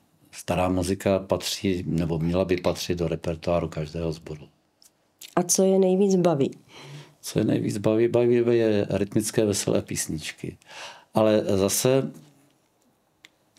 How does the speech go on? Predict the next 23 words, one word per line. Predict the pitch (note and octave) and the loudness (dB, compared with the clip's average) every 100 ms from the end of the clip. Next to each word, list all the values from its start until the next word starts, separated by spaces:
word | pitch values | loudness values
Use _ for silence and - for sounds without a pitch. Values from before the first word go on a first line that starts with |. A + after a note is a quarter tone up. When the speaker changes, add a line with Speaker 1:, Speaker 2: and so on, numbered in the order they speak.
| - | 0
Speaker 1:
já | F#2+ | 0
už | F#2+ | 2
jsem | A2 F2 | 2 2
zažil | F2+ F#2 | 2 2
ještě, | F#2 - F#2 | 2 2 2
i | F2 F2 | 2 2
když | F2 - - F2+ F2 | 2 0 -2 0 0
jsem | D#2 F#2 | 0 0
měl | F2 | 2
opravdu | E2 D#2+ F2 F2+ | 0 2 2 0
sbor, | D2+ E2 F2+ G#2+ F#2 | 0 0 2 -2 -2
eh, | F2 E2+ | -2 -2
sbor | E2 D#2+ | -4 -6
Kantela, | D#2 E2 D#2 F2+ F#2 | -2 -2 0 0 0
který, | G#2+ - G2 F#2 F2 F2 | -2 -4 -2 -2 -2 -6
s | - | -6
kterým | - E2 | -4 -2
jsme | D#2 - D2+ - - - - | -2 -6 -6 -10 -16 -18 -6
jezdili | E2+ F2 F2 F2+ F2+ | 0 2 2 2 2
všude | F2 F2 F2+ | 0 -2 0
možně | F#2+ F#2 F#2+ | 0 2 2
taky, | F#2+ F#2 - - - - - - - - - | 2 -2 -4 -6 -8 -12 -10 -10 -12 -16 -2
eh, | - | -2